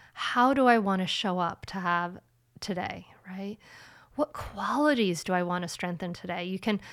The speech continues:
say them out loud or internally. "May I be peaceful today? May I be grounded today? May I, may I live with more ease today?" You know, "What do I need to take better care of myself? How can I feel more connected and fulfilled?" Right? So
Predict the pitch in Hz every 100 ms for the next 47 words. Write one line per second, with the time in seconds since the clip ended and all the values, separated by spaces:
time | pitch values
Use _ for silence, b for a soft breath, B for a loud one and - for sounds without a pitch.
0 | B B - - 226 254 233 214 190 190
1 | 196 190 180 - 190 185 175 175 190 220
2 | 226 240 - - 240 - - 196 - 185
3 | 175 185 190 220 240 214 196 208 208 185
4 | 175 180 170 - 175 196 208 208 202 B
5 | B B - 208 214 220 226 233 196 190
6 | - 190 180 175 - - 85 76 - _
7 | _ b b b b b b _ 220 -
8 | B B B 233 - 269 262 240 247 -
9 | - 226 208 202 196 - 208 185 175 175
10 | 175 - - - - - _ b b b
11 | b b - 226 233 - 233 214 208 190
12 | 185 190 196 185 - 190 - 185 170 165
13 | 175 - 170 - - 185 208 - 233